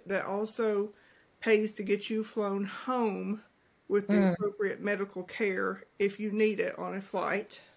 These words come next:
Speaker 2: Right.
Speaker 1: Um, and, you know, a good travel advisor will be able to help you with that.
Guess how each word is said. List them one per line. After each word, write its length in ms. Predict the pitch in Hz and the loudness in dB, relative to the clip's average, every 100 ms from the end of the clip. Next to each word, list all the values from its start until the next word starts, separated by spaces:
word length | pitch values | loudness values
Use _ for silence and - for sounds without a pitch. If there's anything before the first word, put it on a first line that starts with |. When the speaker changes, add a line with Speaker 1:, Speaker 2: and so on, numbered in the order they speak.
| _ _ _ _ 202 | _ _ _ _ 0
Speaker 2:
Right. 440 | 196 180 208 - - | 4 6 4 0 -6
Speaker 1:
Um, 360 | 208 202 196 180 - - _ _ - | -2 -2 -2 -6 -12 -20 _ _ 0
and, 520 | 247 247 247 240 226 - - - | 2 2 2 0 0 -4 -8 0
you 80 | 240 | 2
know, 160 | 233 | 2
a 120 | - 208 | 0 4
good 260 | 226 226 | 4 4
travel 360 | 240 240 220 214 | 2 -2 0 0
advisor 540 | 196 214 214 214 208 | 0 0 0 0 0
will 160 | 196 190 | -2 -2
be 160 | 196 | 0
able 220 | 196 190 190 | 0 0 -4
to 80 | |
help 300 | 202 247 262 | -4 -6 -6
you 120 | 214 - | -6 -6
with 180 | 196 190 | -6 -2
that. 400 | 175 - - | -2 -2 -8